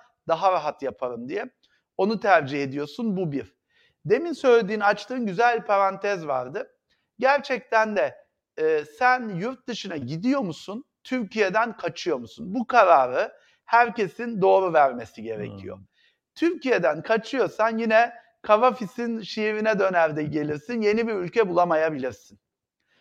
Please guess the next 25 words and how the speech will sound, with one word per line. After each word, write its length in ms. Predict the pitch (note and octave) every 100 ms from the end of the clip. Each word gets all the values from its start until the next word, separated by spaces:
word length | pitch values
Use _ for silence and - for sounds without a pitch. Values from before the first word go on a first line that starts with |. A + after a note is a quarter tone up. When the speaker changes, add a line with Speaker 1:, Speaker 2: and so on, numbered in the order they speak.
| _ -
Speaker 1:
Ama 260 | A3 C#4+ B3+
sen 300 | - A3 A3
eğer 440 | A3 B3+ A3 F3 E3
bir 140 | A#3 B3
ülkeyi 420 | A3 F#3+ - F3 F#3+
hedefliyorsan, 840 | D#3+ D#3+ D#3+ E3 D#3+ C3+ - F#2 _ _ _ -
onun 340 | F3 G#3+ F3+
dilini, 360 | F3+ F#3 G3 D#3
kültürünü, 560 | - F3 D3 F3+ F#3 F3
yemeğini, 600 | D#3+ E3 E3+ E3+ E3+ C3+
semtlerini, 720 | - D#3+ D#3 - E3+ F3+ F3+
şehirlerini, 800 | - D#3 E3 E3 E3 E3 E3+ C#3+ - _ _ _
ım, 220 | D#3 D3+ D3+
yaşamını, 720 | D#3 D#3+ G3+ G#3+ A3+ F#3 B2+ - _ _
oraya 280 | G3 D4+ F4
gitmeden 840 | F#3+ D#3 A#3 B3+ C4+ G#3 F3 D3+
biliyor 320 | D#3 G3 B3+ G#3+
ve 80 |
sempati 760 | F3+ E3+ E3+ F#3 F3+ B3 A3+ - _ _ _ _ -
besliyorsan 840 | D#3 C#3+ C#4 C4+ G3+ - G3 A#3+ _ _ _
yeni 360 | D3 G#3 C4+ D#4
bir 120 | C#4
ülke 380 | A3+ F#3+ - A#3
bulabileceğini 800 | F3+ F3 E3 D#3+ C#3+ D3 C3 A#2+
düşünüyorum. 560 | G#2+ - A2 G#2+ G#2